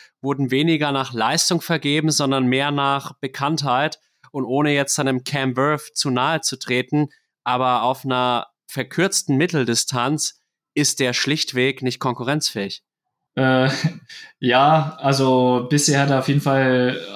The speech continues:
Speaker 2: auf der Mitteldistanz, glaub ich, jetzt nicht, nicht die überragenden Leistungen geliefert und du hast natürlich recht, also es macht schon den Anschein, als würden sie auch ein bisschen nach, äh, Popularität und, ähm, ja, Followern irgendwie gehen, Fans.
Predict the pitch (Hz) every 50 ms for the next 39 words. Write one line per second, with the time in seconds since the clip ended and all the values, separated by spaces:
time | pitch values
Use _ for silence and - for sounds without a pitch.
0 | 98 - 135 131 - 139 127 135 139 143 131 131 - 139 131 131 131 - 131 123
1 | 123 123 127 - 135 123 - - 143 139 143 - - - - - 143 135 135 135
2 | - - 127 127 123 131 127 123 123 123 131 135 127 120 120 127 143 - - 143
3 | 131 131 127 123 113 117 117 123 127 131 - - 135 135 - 139 127 123 123 117
4 | 113 - - _ _ _ _ _ _ _ _ _ _ _ _ _ _ _ _ _
5 | _ _ - 131 123 131 139 135 147 127 110 135 123 123 127 123 135 143 147 -
6 | - 127 127 120 127 127 123 120 120 120 120 120 117 120 117 - 120 - 139 131
7 | 131 - - 147 143 143 135 120 104 120 135 143 - - 127 127 127 123 117 -
8 | 135 127 127 127 123 127 127 123 117 120 123 123 127 127 131 123 - 143 127 123
9 | 120 117 - - - 123 127 123 120 117 117 - _ - 151 143 135 127 127 123
10 | 127 117 110 - 135 131 131 131 131 131 - 123 127 120 120 117 107 - - 127
11 | 123 123 123 120 120 120 120 117 113 117 - _ _ _ _ - - 127 123 120
12 | 117 113 117 - - - - 139 139 139 131 127 123 123 123 120 127 127 120 120
13 | 120 113 101 123 123 123 131 135 135 135 - 131 127 127 127 131 151 - - -
14 | - _